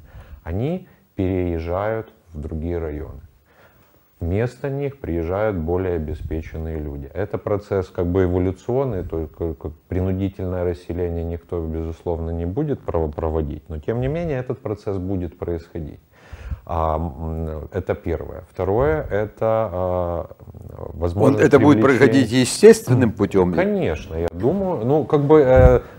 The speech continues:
Speaker 1: з-, скажем так, з-, жизнь продиктует вот этот процесс.
Speaker 2: Понятно.
Speaker 1: Ну, это само собой произойдёт рано, ну, с каким, с,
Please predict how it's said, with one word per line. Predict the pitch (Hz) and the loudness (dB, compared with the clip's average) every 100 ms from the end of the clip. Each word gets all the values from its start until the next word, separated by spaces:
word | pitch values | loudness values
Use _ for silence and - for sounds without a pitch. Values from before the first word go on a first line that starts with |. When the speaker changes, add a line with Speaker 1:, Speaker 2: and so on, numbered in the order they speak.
| - | -4
Speaker 1:
з-, | 98 - - - | -4 -4 -12 -14
скажем | - 120 127 123 | 0 2 2 4
так, | 123 117 - - | 2 2 -8 -4
з-, | 104 110 107 101 | -2 -2 -2 0
жизнь | 98 160 175 120 98 92 - | 2 2 2 2 -2 -4 -2
продиктует | 104 95 95 - 127 135 117 92 | 0 0 -2 -2 0 2 2 -2
вот | 87 87 - | -6 -6 -4
этот | 90 90 82 | -6 -6 -8
процесс. | - 101 98 | 0 2 2
Speaker 2:
Понятно. | 80 73 - _ _ 90 | -2 -8 -16 _ _ -10
Speaker 1:
Ну, | 101 110 | -6 -2
это | 98 98 | -2 -2
само | 90 101 104 | -4 -4 -4
собой | 101 92 85 87 | -4 -4 -2 -4
произойдёт | - 85 80 92 92 123 107 | -2 -4 -2 -2 -2 -2 -2
рано, | 87 87 87 82 | -4 -4 -6 -6
ну, | 87 90 | -6 -6
с | - | -8
каким, | - 87 90 | -8 -6 -4
с, | 85 | -4